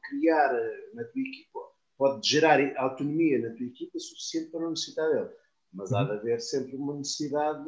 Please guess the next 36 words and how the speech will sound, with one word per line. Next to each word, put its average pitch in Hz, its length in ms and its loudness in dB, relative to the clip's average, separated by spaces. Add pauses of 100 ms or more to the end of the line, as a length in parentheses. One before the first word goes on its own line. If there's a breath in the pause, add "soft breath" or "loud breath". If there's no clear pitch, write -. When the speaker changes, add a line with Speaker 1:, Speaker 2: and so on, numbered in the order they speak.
(140)
Speaker 2:
Sim, 254 160 10
Speaker 1:
de, 170 60 10
Speaker 2:
mas 131 180 8
há 151 80 12
Speaker 1:
daquele, 165 180 4
Speaker 2:
sempre 160 240 8
a 160 40 8
parte 165 240 2
Speaker 1:
daquele 156 180 0
Speaker 2:
da 180 80 10
Speaker 1:
funcionário. 165 80 4
Speaker 2:
continuidade. 160 840 4 (140)
E 143 100 8
é 143 60 12
aquela 151 260 8
parte 156 340 4
final 165 300 -2
que - 80 -10
eu 165 60 0
depois 165 240 -4
te - 100 -20
disse: 143 320 0 (140)
que 120 60 -2
é, 117 440 4
opá, 151 320 6
estamos 151 280 4
com 170 140 6
este 160 140 6
problema 170 380 10
nestes 175 260 4
nutrientes. 160 540 8
Se - 40 -12
calhar 123 280 10
há 131 40 8
coisas 139 300 4
que, - 60 -14